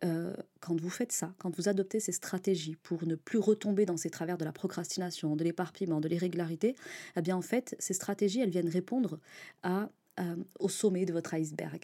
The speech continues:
En fait, vous venez traiter de façon très superficielle, euh, un problème que vous rencontrez au quotidien, mais en fait, c'est pas juste un problème, c'est des comportements dysfonctionnels et ces, ces comportements dysfonctionnels,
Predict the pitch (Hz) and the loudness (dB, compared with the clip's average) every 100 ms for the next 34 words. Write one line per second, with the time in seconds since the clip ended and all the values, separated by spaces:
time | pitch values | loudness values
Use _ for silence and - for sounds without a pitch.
0 | - 160 220 175 170 185 190 - 220 254 | -8 -2 0 2 2 2 0 -2 0 2
1 | 214 180 160 185 175 233 - - 185 185 | 0 0 -2 -4 -2 -2 -2 -6 -6 -4
2 | - 240 269 185 - - - - - 170 | -2 0 0 -2 -8 -18 -18 -6 -2 -2
3 | 190 - - - - 185 190 190 208 175 | -2 -8 -16 -4 0 2 4 4 4 2
4 | 170 175 185 196 190 185 170 185 285 - | 2 2 0 0 0 -2 -2 0 0 -4
5 | - - 175 185 233 202 202 208 196 175 | -16 -4 2 4 4 4 2 2 0 -2
6 | 170 151 147 - 160 165 233 214 - 190 | 0 -2 -4 -4 -2 2 2 0 -2 0
7 | 180 170 - 170 - 165 208 247 - - | 0 0 -2 -2 2 2 2 -2 -10 -16
8 | - 190 180 - _ _ - - 190 180 | 0 4 4 2 _ _ -8 0 2 2
9 | - 196 190 - 202 170 - 180 190 240 | -2 -2 -2 0 0 0 -2 -2 0 0